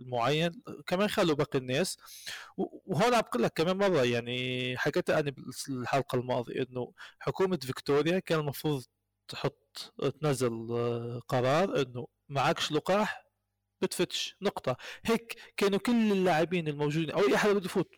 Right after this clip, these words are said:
مش بس أي لاعب، أي حدا سائح بده يجي على ميلبورن يحضر، يحضر، آه، البطولة أستراليا المفتوحة، بيعرف إنه هو لحتى يفوت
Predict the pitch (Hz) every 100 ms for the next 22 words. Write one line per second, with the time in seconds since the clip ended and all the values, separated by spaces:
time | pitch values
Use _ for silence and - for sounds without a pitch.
0 | - 190 226 208 196 170 156 170 160 -
1 | 214 208 202 170 156 - - - 220 165
2 | - 147 139 175 185 170 170 160 131 127
3 | 131 175 180 175 160 165 180 143 135 120
4 | - _ 131 135 127 123 139 180 160 -
5 | - 156 139 123 123 - - 175 202 135
6 | - 156 160 147 127 147 - - - 156
7 | - - 143 - 156